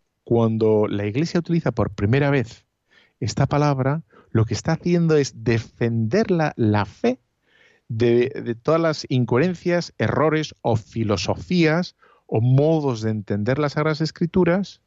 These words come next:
erróneas. Es decir, que más que un añadir,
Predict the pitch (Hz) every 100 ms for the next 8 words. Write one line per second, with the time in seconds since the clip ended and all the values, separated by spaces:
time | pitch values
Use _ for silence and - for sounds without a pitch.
0 | _ _ _ _ _ - 95 107 85 82
1 | - - _ _ _ _ - - 160 151
2 | 156 147 - 113 - 117 117 160 190 -
3 | - 175 170 165 165 160 160 156 - _
4 | - 127 127 123 131 156